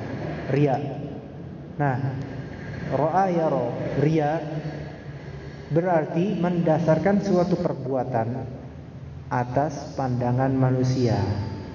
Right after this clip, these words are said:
Itu riya. Mendasarkan perbuatan atau amalan ibadah atas pandangan manusia. Itu adalah riya. Dan perbuatan di dalamnya termasuk berbuat dan meninggalkan. Karena meninggalkan juga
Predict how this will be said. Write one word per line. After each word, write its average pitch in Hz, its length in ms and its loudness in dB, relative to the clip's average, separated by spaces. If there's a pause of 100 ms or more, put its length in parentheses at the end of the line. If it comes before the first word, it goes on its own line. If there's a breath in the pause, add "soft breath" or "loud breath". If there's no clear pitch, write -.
Itu 131 240 2
riya. 104 240 0 (2250)
Mendasarkan 120 640 2
perbuatan 127 560 2
atau 127 240 0
amalan 123 640 0
ibadah 127 560 2
atas 139 480 -4
pandangan 123 800 2
manusia. 131 560 -2 (560 loud breath)
Itu 185 240 4
adalah 160 160 4
riya. 160 240 0 (320)
Dan 185 160 4 (1300)
perbuatan 185 960 0
di 185 160 4
dalamnya 175 400 6
termasuk 175 400 2 (320)
berbuat 160 640 2
dan 165 160 4
meninggalkan. 156 720 0
Karena 156 240 4
meninggalkan 214 640 4
juga 175 160 4